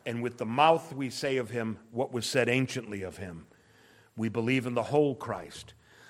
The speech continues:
the one who became incarnate through the Virgin, the one who was crucified upon the cross, the one who was bur-, buried in the tomb, and the same one whom death could not hold.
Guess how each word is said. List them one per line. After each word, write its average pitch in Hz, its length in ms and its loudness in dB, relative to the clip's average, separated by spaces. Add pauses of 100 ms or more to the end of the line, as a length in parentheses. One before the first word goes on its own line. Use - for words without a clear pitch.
(120)
the 113 80 -2
one 135 260 6
who 131 140 0
became 127 520 -2
incarnate 123 720 2
through 123 200 -8
the 113 100 -6
Virgin, 110 480 -6 (1120)
the 117 100 -2
one 139 240 8
who 139 140 0
was 127 220 -2
crucified 113 880 -2
upon 123 340 0
the 113 80 -2
cross, 127 560 2 (400)
the 123 100 -2
one 143 220 6
who 135 140 2
was 131 240 0
bur-, 147 320 8
buried 131 560 4 (320)
in 135 180 4
the 127 100 4
tomb, 123 540 6 (300)
and 135 160 4
the 127 60 4
same 160 440 6
one 135 320 6 (160)
whom 135 260 0
death 151 300 8
could 139 240 0
not 127 260 2
hold. 95 460 -2